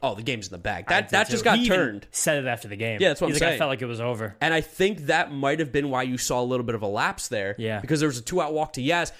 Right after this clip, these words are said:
Speaker 1: It's kind of something that we talked about too. Remember when we're like, the, the wind kind of gets sucked out of him at times? And I've even said this going back now. Diaz needs those trumpets. He needs to be in that World Baseball Classic mode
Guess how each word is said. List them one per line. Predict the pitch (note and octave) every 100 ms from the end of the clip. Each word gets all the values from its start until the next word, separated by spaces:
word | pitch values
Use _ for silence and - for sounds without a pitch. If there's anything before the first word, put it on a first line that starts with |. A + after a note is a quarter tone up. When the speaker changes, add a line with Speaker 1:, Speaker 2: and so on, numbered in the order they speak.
| - -
Speaker 1:
It's | -
kind | G#3
of | A3+
something | A3+ G#3
that |
we | F#3+
talked | F#3+ F3
about | D#3+ D#3+
too. | F3
Remember | D3+ D3+ D#3
when | D3+
we're | D3
like, | C#3 B2+
the, | A#2 A2+
the | A#2
wind | A2 B2+ C3+
kind | C3+ B2+
of |
gets | A#2+ -
sucked | C3 A#2+
out | A2 A#2+
of | C3
him |
at | C#3+
times? | C#3+ D#3 E3
And | - A#2+
I've | D#3+ G#3+
even | G3+ G3+
said | - F#3
this | D#3 D3+ - - -
going | - D3+ C3
back | B2 F3+ G3+ D#3+
now. | C3 A2 G#2 - - _ _ -
Diaz | F#3+ G3 A3+ A3+
needs | F3 F3+ G3+
those | D#3+ F#3+ F#3
trumpets. | - F#3 F#3 F3+ -
He | F3+
needs | D#3+ D#3+ F#3+ G3+ -
to | A#3
be | D#3 E3 E3+ F#3
in | F3
that | E3+ D#3
World | C3 D3+ E3
Baseball | D#3 D3 F3+ D#3+
Classic | D#3 C#3+ B2+
mode | D3+ E3+